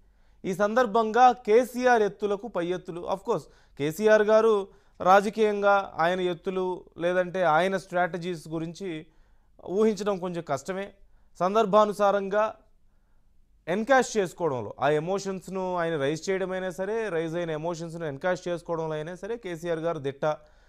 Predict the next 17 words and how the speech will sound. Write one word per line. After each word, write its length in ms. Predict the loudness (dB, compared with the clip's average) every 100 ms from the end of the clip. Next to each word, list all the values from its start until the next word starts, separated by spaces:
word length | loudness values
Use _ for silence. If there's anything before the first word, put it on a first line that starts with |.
| _ _ -4
సందర్భానుసారంగా 840 | 0 2 4 2 2 -2 0 0
యాక్షన్ 360 | 0 0 -6 -4
ప్లాన్ 180 | -2 0
ఆయన 200 | -2 -4
సిద్ధం 260 | -6 -6
చేసుకుంటూ 500 | -2 -4 -4 -8 -6
ఉంటారు 400 | -6 -2 -2 -4 -10 -8
సొంతగా. 420 | -8 -6 -4 -6 -8 _ _ -6
ఈ 120 | 0
నేపథ్యంలో 680 | 6 6 4 2 2 2 2
ఒక 260 | 0 -4 2
బలమైన 600 | 6 6 6 4 2 -2 -6
ఇలాంటి 440 | 2 2 2 -4
ఒక 180 | -6 -6
strategies 640 | -6 -2 -2 -2 -6 -8 -8
ఉన్నటువంటి 400 | -8 -8 -8 -6
పార్టీని, 680 | -2 -2 -2 -8 -8 -10